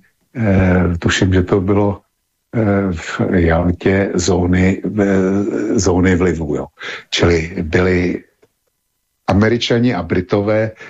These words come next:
eh, bombardovali průmyslové objekty v český, eh, na území Čech a Moravy rozhodně předtím. Čili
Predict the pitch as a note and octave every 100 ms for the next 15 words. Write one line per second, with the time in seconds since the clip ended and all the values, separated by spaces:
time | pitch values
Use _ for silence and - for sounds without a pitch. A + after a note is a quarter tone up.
0 | - _ A#2 G2+ F#2+ F#2 F2+ - - _
1 | _ _ - - F2 F#2 F#2 F#2 F#2+ G2+
2 | G2 G2+ G2+ F2+ _ _ _ _ F2 F2+
3 | G2 - G2 G#2+ F2+ F#2 F#2+ - G2 F#2+
4 | F2+ - - _ - - - A#2+ G#2+ G#2
5 | G2 F#2+ F#2+ F#2+ F#2+ F2+ G2 F#2+ F#2+ F#2+
6 | F#2+ F2+ F2 - F2+ F2 E2+ F2 E2+ -
7 | - - _ _ - F#2 E2 F2+ E2 F2+
8 | - F#2 - - F2+ - F2 E2